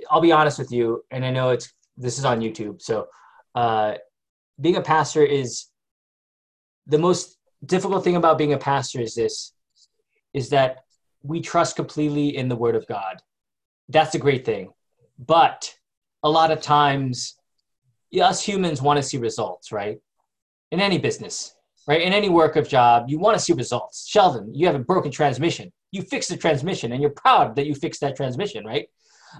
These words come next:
Uh, for us pastors, a lot of times, we, we don't know, but we just continue to preach,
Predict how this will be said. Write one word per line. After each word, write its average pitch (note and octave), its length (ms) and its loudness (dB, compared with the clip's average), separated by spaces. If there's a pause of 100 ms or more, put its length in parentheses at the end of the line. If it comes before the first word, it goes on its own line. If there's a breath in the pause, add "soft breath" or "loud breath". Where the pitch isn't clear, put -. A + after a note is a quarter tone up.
Uh, D#3 140 0
for A3 120 4
us A#3 120 4
pastors, G3+ 800 0 (720)
a E3+ 40 0
lot G#3+ 200 4
of G#3 80 2
times, F3+ 720 -4 (1900)
we, F#3+ 360 -6 (1300)
we F#3 200 -4
don't F#3+ 300 4
know, E3 540 2 (800)
but D#3 100 2
we E3 120 4
just E3+ 240 -6
continue F3 460 -2
to D3+ 80 -4
preach, - 560 -6